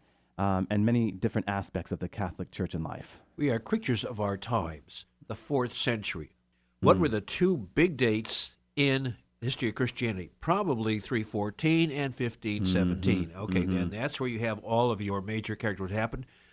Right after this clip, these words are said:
Speaker 2: Constantine around, uh, in the three fourteen, and, and the church could now meet in groups.
Speaker 1: Mm-hmm.
Speaker 2: And then Martin Luther began and continued the split of Christianity.
Speaker 1: Mm-hmm. Yeah, so you had those two major events. And,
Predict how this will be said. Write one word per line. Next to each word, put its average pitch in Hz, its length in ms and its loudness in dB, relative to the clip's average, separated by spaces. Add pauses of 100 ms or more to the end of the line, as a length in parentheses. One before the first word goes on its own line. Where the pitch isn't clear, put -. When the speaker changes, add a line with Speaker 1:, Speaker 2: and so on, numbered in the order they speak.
(360)
Speaker 2:
Constantine 117 640 0
around, 113 320 0 (120)
uh, 110 100 -4
in 104 140 -8
the 107 100 -6
three 113 180 -2
fourteen, 123 560 0
and, 98 360 -6 (200)
and 110 160 -4
the 95 100 -4
church - 380 -2
could 101 180 -4
now 113 220 0
meet 113 560 0 (240)
in 135 180 -4
groups. 117 500 -2
Speaker 1:
Mm-hmm. 98 520 2
Speaker 2:
And 110 200 -2
then 113 360 0 (320)
Martin 107 260 -4
Luther 101 460 -4 (640)
began 101 640 -4
and 92 240 -10
continued 95 460 -6
the 92 80 -10
split - 400 -4
of 95 120 -14
Christianity. 87 720 -12
Speaker 1:
Mm-hmm. 92 360 0 (300)
Yeah, 107 200 2
so 104 260 2
you 104 160 2
had 104 220 0
those 104 220 2
two 117 200 0
major 107 400 2
events. 110 340 0
And, 120 120 0